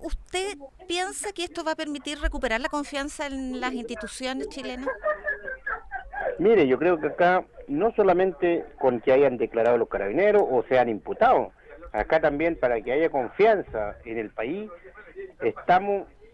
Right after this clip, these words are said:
Speaker 2: o el, o los abogados, o el fi-, mismo fiscal a lo mejor,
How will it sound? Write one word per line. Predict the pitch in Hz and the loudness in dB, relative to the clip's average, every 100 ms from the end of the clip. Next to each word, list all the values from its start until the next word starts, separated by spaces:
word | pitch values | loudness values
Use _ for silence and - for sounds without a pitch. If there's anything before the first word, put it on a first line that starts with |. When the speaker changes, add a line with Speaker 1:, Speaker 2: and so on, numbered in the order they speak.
| - _ - | -20 _ -4
Speaker 2:
o | 113 | -2
el, | 104 | -2
o | 104 110 120 | -6 -6 -4
los | 107 104 | -4 -4
abogados, | 98 95 101 190 220 190 | -6 -4 2 4 6 4
o | 131 | 0
el | - - - - | -4 -12 -20 -16
fi-, | - 135 | -10 -8
mismo | 131 131 135 | -4 -4 -4
fiscal | 107 - 175 185 | -6 -2 2 4
a | |
lo | 143 | 2
mejor, | 117 170 220 | 2 2 0